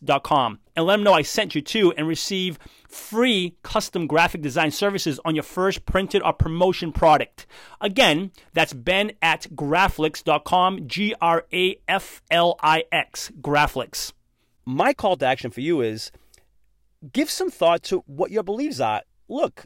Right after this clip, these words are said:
no one's saying you have been fooled. Perhaps what you believe is awesome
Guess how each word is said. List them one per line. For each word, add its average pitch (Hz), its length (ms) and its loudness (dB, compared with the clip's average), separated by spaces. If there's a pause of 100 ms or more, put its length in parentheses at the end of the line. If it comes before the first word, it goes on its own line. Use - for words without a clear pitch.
no 180 200 -2
one's 311 220 0
saying 226 300 -6
you 185 120 -6
have 202 320 -4
been 180 160 -6
fooled. 101 460 -8 (340)
Perhaps 220 400 -4
what 147 260 -6
you 226 60 -8
believe 196 320 -6
is 180 120 -6
awesome 117 580 -6